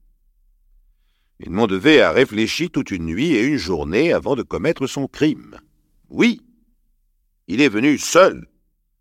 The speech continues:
à neuf heures du soir, chez sa mère, armé d'un revolver, mais c'était son habitude d'être armé, car il fréquentait le mauvais lieu. Oui. Il était exaspéré que sa mère lui ait caché son mariage,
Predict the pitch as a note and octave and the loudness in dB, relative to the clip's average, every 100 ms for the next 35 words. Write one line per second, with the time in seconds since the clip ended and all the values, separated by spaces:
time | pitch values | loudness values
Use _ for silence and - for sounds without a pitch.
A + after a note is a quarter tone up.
0 | _ - F#2+ B2+ C3 A2 - D3 D#3+ - | _ -8 -2 2 2 2 0 4 4 2
1 | G#2+ A2+ A2+ E3 A#2+ C#2 - _ - B2 | -4 -2 0 2 0 -4 -12 _ 0 2
2 | A#2+ D#3 C#3 B2 A#2+ A#2+ D#3 B2+ F#2 - | 4 2 2 2 2 4 6 6 4 -4
3 | _ A2 C3+ - C3+ D3+ - A#2+ A2 A#2 | _ -2 -2 0 -2 -2 0 -2 -2 -4
4 | C#3+ G2+ A#2+ A2 D3 G#2 - _ _ - | -2 0 2 2 2 0 -2 _ _ -4
5 | F2 F2+ G2 F#2 G2 C#3 A#2+ B2 A#2+ F#2+ | -2 -2 -4 0 0 0 0 0 0 -4
6 | A#1+ - _ _ _ _ _ D3+ A#3+ F3 | -8 -14 _ _ _ _ _ 2 2 2
7 | - _ _ _ _ _ _ _ _ _ | -8 _ _ _ _ _ _ _ _ _
8 | E2 G2 B2+ A2 F2+ - F3+ - C#3+ D3 | -10 -6 -4 -4 -2 2 2 0 0 4
9 | A3 G#3 A#2+ - G2+ C3+ G#3+ G#3 A2+ - | 4 2 -4 -2 0 2 2 0 -2 -8
10 | _ _ - F2 - A2+ - A3 G#3+ E3+ | _ _ -8 -6 -2 -2 0 0 0 0
11 | E3 A#2 D#3 G#2+ A#1+ B1 - | 0 2 4 4 0 -12 -20